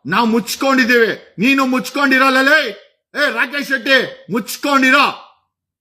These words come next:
ಮಗನೇ, ಏನ್ ನೀನೇನ್ ರೌಡಿನೇನೋ ಲೇ? ರೌಡಿನೇನೋ ನೀನು?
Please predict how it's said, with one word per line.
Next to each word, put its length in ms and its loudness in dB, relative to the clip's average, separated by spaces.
ಮಗನೇ, 680 -2
ಏನ್ 120 -4
ನೀನೇನ್ 280 -2
ರೌಡಿನೇನೋ 540 0
ಲೇ? 360 -2
ರೌಡಿನೇನೋ 500 -2
ನೀನು? 240 -2